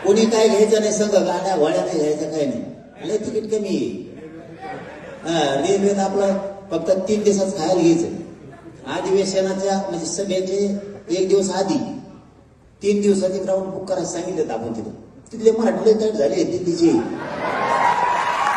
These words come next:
ते म्हणले, "आव, आव, आव, आव, तू आव बाबा, आव." ते हिंदी ठोकीने म्हणलं, "आव नाही, आलोच."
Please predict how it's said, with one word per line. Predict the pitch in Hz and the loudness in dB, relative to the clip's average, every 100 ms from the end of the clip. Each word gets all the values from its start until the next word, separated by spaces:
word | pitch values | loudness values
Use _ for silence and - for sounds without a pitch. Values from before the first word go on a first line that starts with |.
| - - - - - - - - - - - - 196 | 0 -2 -2 -6 -8 -10 -10 -12 -10 -10 -8 -4 0
ते | 202 | 2
म्हणले, | 202 202 | 2 0
"आव, | - - 165 139 | -2 -2 -4 -4
आव, | 143 123 113 | -4 -6 -8
आव, | 113 120 | -8 -8
आव, | 110 107 113 104 | -8 -8 -8 -10
तू | 107 | -10
आव | 107 113 131 120 | -10 -6 -4 -4
बाबा, | 120 131 - - 120 | -4 -2 -2 -2 -2
आव." | 110 117 - 87 - - - - - - - - - - - - | -4 -4 -6 -4 -2 0 2 0 -2 -8 -12 -16 -16 -18 -14 -2
ते | 202 | 0
हिंदी | 175 - 226 | 0 0 -2
ठोकीने | - 208 202 208 | -2 -6 -6 -6
म्हणलं, | 214 - | -8 -8
"आव | - 220 | -6 -6
नाही, | 226 - | -6 -6
आलोच." | 180 170 247 277 | -8 -4 -2 -2